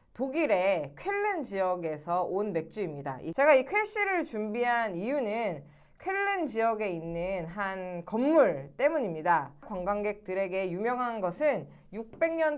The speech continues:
동안 지어진 이 쾰른 대성당인데요. 현지인들한테는 쾰른 지역에 있는 엘데하우스가 더 유명하다고 합니다. 이 엘데하우스는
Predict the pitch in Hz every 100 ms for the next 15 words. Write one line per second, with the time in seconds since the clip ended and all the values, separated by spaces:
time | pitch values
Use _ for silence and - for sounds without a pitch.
0 | - 247 220 208 208 185 196 185 175 202
1 | 269 175 151 147 330 330 320 311 294 175
2 | 175 240 247 233 190 147 143 208 196 -
3 | - - - 370 392 370 381 339 269 247
4 | 214 208 196 180 185 185 185 320 349 339
5 | 277 269 240 214 190 156 175 269 311 -
6 | 160 190 254 277 262 226 - 185 156 165
7 | 185 139 - - _ - 170 220 277 -
8 | _ 170 196 233 220 170 151 156 190 262
9 | 233 151 139 - - - - 180 165 233
10 | 320 381 359 339 262 254 311 220